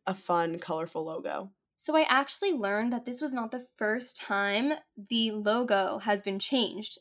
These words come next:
Speaker 2: Apparently, back in two thousand and ten, the logo was a rendering of a Polaroid one-step instant camera, and Apple wanted to put the app on their featured page, but they couldn't because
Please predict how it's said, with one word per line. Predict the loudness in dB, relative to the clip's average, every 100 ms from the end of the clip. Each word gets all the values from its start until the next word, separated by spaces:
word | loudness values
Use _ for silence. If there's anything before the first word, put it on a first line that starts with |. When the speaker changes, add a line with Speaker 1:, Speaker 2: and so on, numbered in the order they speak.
| -16
Speaker 2:
Apparently, | -4 2 2 2 -2 0
back | 0 0 -4
in | -8
two | -8 -4 2
thousand | 4 4 2
and | -2
ten, | -2 2 2 2 -4 -6 -10 _ _ _ _ _
the | -4 -2
logo | 2 4 6 8 6 6
was | 2 0
a | 0
rendering | 0 2 2 0 0
of | -2
a | -4
Polaroid | -2 0 2 4 4 4 2
one-step | -2 0 0 0 0 0 -2 -4
instant | -2 -2 -4 -4 -6 -2
camera, | 2 2 2 -2 -6 -10 _ _ _
and | -2 4
Apple | 4 6 2 0
wanted | 2 2 2 0
to | -4 -8 _
put | -2 -2 -2
the | -2 2
app | 4 4 0 0
on | 0
their | 2 -2
featured | -2 -2 0 -2 -4
page, | 0 0 2 -2 -6 -14 _ _ _ _ 0
but | 4 6 4 -2
they | -4 -4
couldn't | 0 6 8 8 4 0
because | -6 4 6 8 4 -2